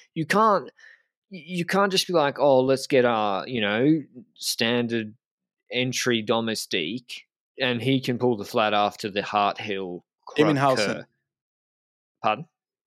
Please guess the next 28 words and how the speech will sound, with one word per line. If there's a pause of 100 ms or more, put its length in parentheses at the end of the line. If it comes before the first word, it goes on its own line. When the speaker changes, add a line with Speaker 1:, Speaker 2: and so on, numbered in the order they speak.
(120)
Speaker 2:
Damien
Howson. (2000)
Speaker 1:
Uh,
he
was
on
my
flight
this
morning,
I
think.
Speaker 2:
<laughs> (640)
Speaker 1:
Um, (340)
<laughs>
pretty
sure
it
was
him. (500)
Um,
we
had
a
mask
on. (100)
Um, (1400)
f-,